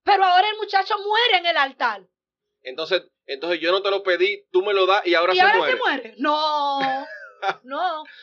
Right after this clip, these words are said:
Speaker 1: Tommy,
Speaker 2: Ay,
Speaker 1: ¿tú
Speaker 2: santo,
Speaker 1: sabías que más
Speaker 2: aleluya.
Speaker 1: del noventa por ciento de los ministerios que los cristianos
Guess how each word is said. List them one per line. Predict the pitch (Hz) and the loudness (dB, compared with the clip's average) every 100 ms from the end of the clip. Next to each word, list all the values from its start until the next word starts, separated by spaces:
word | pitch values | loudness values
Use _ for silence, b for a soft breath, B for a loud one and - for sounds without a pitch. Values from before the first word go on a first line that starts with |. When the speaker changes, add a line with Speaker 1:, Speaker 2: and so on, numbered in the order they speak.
| - | -6
Speaker 1:
Tommy, | 403 415 | 0 0
Speaker 2:
Ay, | 302 | 0
Speaker 1:
¿tú | 381 | -4
Speaker 2:
santo, | 403 415 | -2 0
Speaker 1:
sabías | 415 415 | 0 0
que | - - 349 | -2 -2 -2
más | 381 370 | -2 -4
Speaker 2:
aleluya. | 349 392 | -4 -6
Speaker 1:
del | 359 | -4
noventa | 330 359 381 381 | -6 -4 -4 -2
por | 339 | -4
ciento | - 349 339 349 | -6 -12 -6 -4
de | 320 | -2
los | 302 | -4
ministerios | 302 285 - 339 339 269 247 | -10 -16 -8 -2 -2 -4 -12
que | |
los | 254 247 - | -16 -16 -20
cristianos | 269 247 _ 302 330 370 - | -20 -20 _ -12 -10 -10 -16